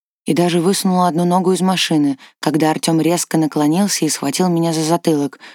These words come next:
притянув лицо к себе. «А поцелуй?» Трепеща в его объятиях, потянулась к губам и сама поцеловала любимого. Дыхание Артема стало сбивчивым.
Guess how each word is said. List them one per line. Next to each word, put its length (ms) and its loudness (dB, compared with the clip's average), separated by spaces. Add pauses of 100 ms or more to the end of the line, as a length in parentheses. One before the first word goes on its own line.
(100)
притянув 460 -2
лицо 260 0
к 60 -8
себе. 380 0 (560)
«А 100 0
поцелуй?» 640 2 (760)
Трепеща 500 4
в 40 0
его 180 4
объятиях, 640 0
потянулась 560 0
к 40 0
губам 480 0 (220)
и 80 -2
сама 340 2
поцеловала 640 2
любимого. 600 0 (640)
Дыхание 500 2
Артема 380 0
стало 380 0
сбивчивым. 760 -2